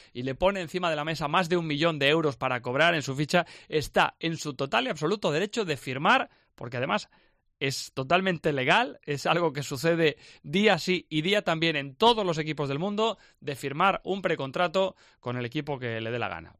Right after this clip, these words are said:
Pero tampoco no hagamos de esto una bola de nieve cuesta abajo, no tiene mayor importancia. Se desvela una información y esa información es que Alfón se ha comprometido con el Sevilla para la próxima temporada. Ojalá de aquí al final con el Celta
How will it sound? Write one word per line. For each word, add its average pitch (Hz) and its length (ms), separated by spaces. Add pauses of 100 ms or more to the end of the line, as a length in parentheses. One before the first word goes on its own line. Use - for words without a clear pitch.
(380)
Pero 87 220
tampoco 117 600 (260)
no 123 160
hagamos 123 300
de 123 80
esto 127 380 (140)
una 117 280
bola 110 260
de 104 120
nieve 117 280
cuesta 120 280
abajo, 104 380 (280)
no 123 160
tiene 120 240
mayor 110 220
importancia. 120 640
Se 110 180
desvela 123 320
una 127 100
información 180 580
y 185 60
esa 160 140
información 175 480
es 190 100
que 190 260 (360)
Alfón 165 460 (200)
se - 180
ha 180 80
comprometido 156 580
con 143 120
el 131 100
Sevilla 139 360
para 120 180
la 117 120
próxima 120 360
temporada. 90 500
Ojalá 202 440
de 311 60
aquí 254 180
al 233 100
final 220 320
con 175 160
el 160 100
Celta 240 480